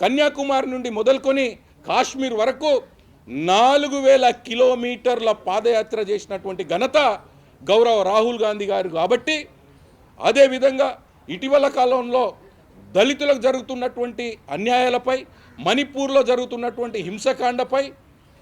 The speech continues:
మహిళలపై జరుగుతున్నటువంటి అత్యాచారాలపై న్యాయయాత్ర అని చెప్పేసేసి గౌరవ రాహుల్ గాంధీ గారు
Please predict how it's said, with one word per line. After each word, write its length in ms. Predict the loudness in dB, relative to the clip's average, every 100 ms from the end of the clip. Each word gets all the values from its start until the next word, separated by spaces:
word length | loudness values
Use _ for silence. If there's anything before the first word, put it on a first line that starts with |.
| _ _ _ _ _ _ -12
మహిళలపై 600 | -4 0 6 6 6 2
జరుగుతున్నటువంటి 800 | 2 0 -2 -8 -8 -6 -6 -6 -6
అత్యాచారాలపై 840 | -6 -2 -2 0 0 0 0 0 0 -2 -6 _ _ _ -8
న్యాయయాత్ర 800 | 0 2 6 6 6 2 0 -4
అని 120 | -2
చెప్పేసేసి 600 | -2 0 0 0 -2 -2 -4 -6 _ _ _ -2
గౌరవ 360 | 4 4 4 2
రాహుల్ 420 | 2 2 2 0 -2
గాంధీ 260 | -2 -2
గారు 320 | 2 2 2